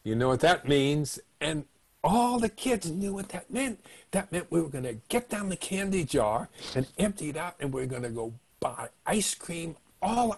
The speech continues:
ice cream and cake we could eat. And we had a party, and we sang. <sighs> It was wonderful. Now, this person, when they're confronting disaster,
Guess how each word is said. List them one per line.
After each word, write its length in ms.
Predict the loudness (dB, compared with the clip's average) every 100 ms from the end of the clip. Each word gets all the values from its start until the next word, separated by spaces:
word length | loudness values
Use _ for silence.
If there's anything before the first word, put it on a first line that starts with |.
| -6
ice 260 | -6 -6 -6
cream 320 | -6 -4 -2
and 180 | -2 -4
cake 400 | -4 -2 -2 -4 -20 -2
we 120 | 2 4
could 220 | 2 0 2
eat. 320 | 2 2 -2 -20 -20 _ -6
And 160 | -4 0
we 120 | -2
had 220 | -2 -4
a 100 | -4
party, 540 | -8 -2 2 2 2 0
and 140 | -2
we 120 | -4
sang. 560 | -4 -2 -2 -2 -2 -6 -8 -20 -20 -20 -20 -20 -20 -20 -6
<sighs> 60 | 2 4 4 2 -4 -8 -12 -14 -20 -10
It 80 | -2
was 320 | 0 0 -2
wonderful. 1040 | -4 -2 0 4 8 8 8 6 2 2 -6 _ _ -20 -20 -20 -16 -6
Now, 140 | -6
this 280 | 2 2 2
person, 800 | 0 4 4 4 2 2 0 -4 -12 -20 -20 -2
when 160 | 2
they're 100 | 2
confronting 840 | 0 -2 -2 -2 -2 -2 0 2 4
disaster, 920 | 4 2 0 0 2 2 4 4